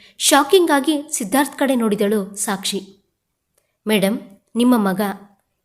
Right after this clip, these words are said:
ಎಂದು ಲಾಯರ್ ಚೇರ್ ಮೇಲಿಂದ ಎದ್ದೇಳಿದ್ದರಿಂದ ಸುಮಿತ್ರಾ ಒಮ್ಮೆಲೆ ಶಾಕ್ ಆಗಿ ಹಿಂದಕ್ಕೆ ತಿರುಗಿ ನೋಡಿದಳು. "ಮಾಮ್, ನೀನೇನು ಇಲ್ಲಿ?"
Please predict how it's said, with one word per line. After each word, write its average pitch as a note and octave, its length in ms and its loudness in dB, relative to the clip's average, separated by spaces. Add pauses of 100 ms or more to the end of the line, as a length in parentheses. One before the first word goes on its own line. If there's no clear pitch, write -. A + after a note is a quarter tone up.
ಎಂದು A3+ 220 2
ಲಾಯರ್ G#3 380 0 (340)
ಚೇರ್ D4 280 4
ಮೇಲಿಂದ D4+ 340 4
ಎದ್ದೇಳಿದ್ದರಿಂದ A3+ 800 0 (540)
ಸುಮಿತ್ರಾ E4+ 800 2
ಒಮ್ಮೆಲೆ C#4+ 320 2
ಶಾಕ್ A#3 360 -2
ಆಗಿ A#3+ 280 -2
ಹಿಂದಕ್ಕೆ A#3+ 580 -4
ತಿರುಗಿ G#3+ 300 -4
ನೋಡಿದಳು. F#3+ 720 -4 (840)
"ಮಾಮ್, A3+ 560 -2 (360)
ನೀನೇನು F#4 400 6
ಇಲ್ಲಿ?" D4+ 600 -2